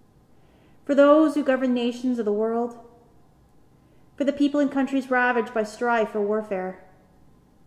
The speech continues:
for all who work for peace and international harmony, for all who strive to save the earth from carelessness and destruction, for the Church of Jesus Christ in every land.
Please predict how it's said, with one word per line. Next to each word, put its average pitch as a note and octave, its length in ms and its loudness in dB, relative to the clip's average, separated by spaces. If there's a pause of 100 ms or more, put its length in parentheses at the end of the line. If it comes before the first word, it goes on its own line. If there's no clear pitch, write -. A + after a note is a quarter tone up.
(920)
for B3 100 -2
all B3+ 220 2
who B3 100 0
work A#3+ 200 0
for A3+ 100 -4
peace A3+ 420 -6
and G#3 120 -2
international G3+ 640 -6
harmony, G#3 420 -10 (2250)
for A#3 100 -2
all A#3+ 220 4
who A3+ 80 -2
strive A3+ 440 0
to A3 40 -12
save A3+ 240 -2
the G#3+ 120 0
earth G#3+ 180 0
from G3+ 100 -8
carelessness A#3 540 -8
and B3 80 -8
destruction, - 460 -14 (1800)
for B3 100 -4
the A3 80 -6
Church B3 320 -2
of A3+ 120 -6
Jesus G#3+ 340 -8
Christ G3+ 360 -8
in G3 80 -6
every G3 160 -8
land. F3 360 -14